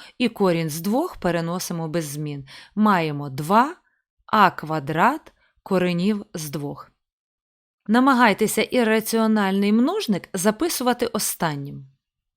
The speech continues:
Наступне — корінь із мінус а в сьомому степені.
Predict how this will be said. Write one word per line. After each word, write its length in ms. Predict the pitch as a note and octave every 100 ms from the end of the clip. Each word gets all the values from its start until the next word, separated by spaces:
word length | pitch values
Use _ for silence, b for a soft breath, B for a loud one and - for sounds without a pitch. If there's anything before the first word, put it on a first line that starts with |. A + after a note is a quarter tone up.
| _ _ _ _ -
Наступне — 880 | G3+ A#3 - - D3 C3+ D#3+ A#3+ - _
корінь 480 | - A#3 D#4+ D#4+ D4+
із 200 | A3 E3+
мінус 460 | F#3+ A3+ A#3 A3 -
а 160 | - G3+
в 80 | G#3
сьомому 440 | - G3 G3+ G3
степені. 580 | - - D3+ D3 C#3+